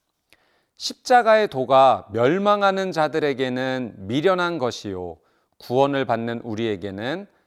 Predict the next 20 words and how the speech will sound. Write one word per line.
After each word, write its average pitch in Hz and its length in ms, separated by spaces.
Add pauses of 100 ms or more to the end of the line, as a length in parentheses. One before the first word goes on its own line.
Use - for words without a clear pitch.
하나님의 151 840
능력이라." 113 1000 (960)
이 147 80
바울이 185 760
십자가의 196 1000
도를 123 500
말합니다. 101 680 (240)
이것은 147 580 (500)
예수 151 520
그리스도의 160 680
십자가만이 139 1000 (240)
온 170 280
인류가 147 560
구원받을 160 840
수 135 160
있는 120 400 (440)
유일한 139 840
길이다라는 107 840
것을 131 280
말합니다. 95 640